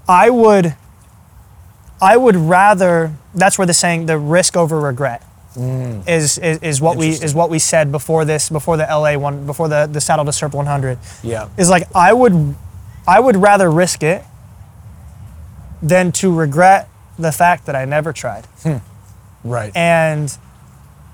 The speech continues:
Speaker 2: Mm, that's good.
Speaker 1: and, and, and, you know, and, and, and, it, and it's easier said than done. But,
Speaker 2: Yeah.
Speaker 1: but to me,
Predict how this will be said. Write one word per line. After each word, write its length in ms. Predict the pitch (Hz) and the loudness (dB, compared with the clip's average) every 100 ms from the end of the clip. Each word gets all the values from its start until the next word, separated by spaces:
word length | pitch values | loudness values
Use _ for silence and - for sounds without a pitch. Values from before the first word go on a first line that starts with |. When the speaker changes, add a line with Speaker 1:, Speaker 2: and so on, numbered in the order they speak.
| - - - - - - - - - - | -20 -20 -20 -20 -20 -20 -20 -20 -20 -16
Speaker 2:
Mm, 120 | 131 123 | -10 -6
that's 200 | 123 - | -6 -6
good. 260 | 107 95 95 - - | -10 -12 -14 -16 -6
Speaker 1:
and, 180 | 196 190 | -4 -4
and, 240 | 208 196 | -4 -6
and, 200 | 214 208 | -4 -4
you 60 | 208 | 0
know, 100 | 208 | 0
and, 200 | 220 208 | -2 -4
and, 180 | 220 220 | -4 -4
and, 140 | 240 233 | -2 -2
it, 200 | 240 208 | -2 0
and 80 | 247 | 0
it's 140 | 226 | 0
easier 380 | 285 294 247 233 | 2 2 2 0
said 320 | 190 220 208 | 0 2 2
than 200 | 170 143 143 | 0 -2 0
done. 360 | 214 143 131 165 | 0 0 -6 -6
But, 340 | 160 214 196 | 2 2 2
Speaker 2:
Yeah. 60 | 170 | 0
Speaker 1:
but 160 | 196 - | -2 0
to 120 | 185 | 0
me, 440 | 170 202 254 285 | 0 2 0 -4